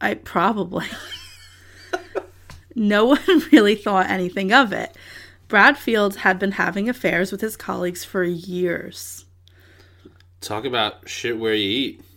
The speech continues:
Speaker 1: Yeah. It's, uh, not a good idea.
Speaker 2: No.
Speaker 1: And there's one female in particular that Bradfield was having an affair with.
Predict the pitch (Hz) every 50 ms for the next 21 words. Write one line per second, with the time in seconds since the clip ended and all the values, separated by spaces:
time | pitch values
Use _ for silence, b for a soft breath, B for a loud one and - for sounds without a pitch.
0 | _ - - 190 185 180 180 - - 196 - - - - - - - _ _ -
1 | - - 208 196 196 196 - - - 208 190 190 185 185 180 185 190 190 196 202
2 | 202 196 190 190 185 175 170 165 175 160 - - - - - - 101 98 - -
3 | 101 101 - - 92 185 - - _ - 226 220 214 208 208 214 214 208 208 208
4 | 208 196 - - - - _ _ _ _ _ - 214 220 220 214 208 196 208 196
5 | 185 180 180 208 240 269 302 330 349 359 370 381 339 - - - - - - 214
6 | 202 202 196 180 175 170 - 185 180 180 180 175 - - 185 180 180 190 185 185
7 | 185 180 170 - - - 180 175 175 180 180 - 196 180 175 180 190 190 190 -
8 | 175 170 175 180 190 180 185 190 185 - - - 185 165 165 180 - - 196 -
9 | 214 - - -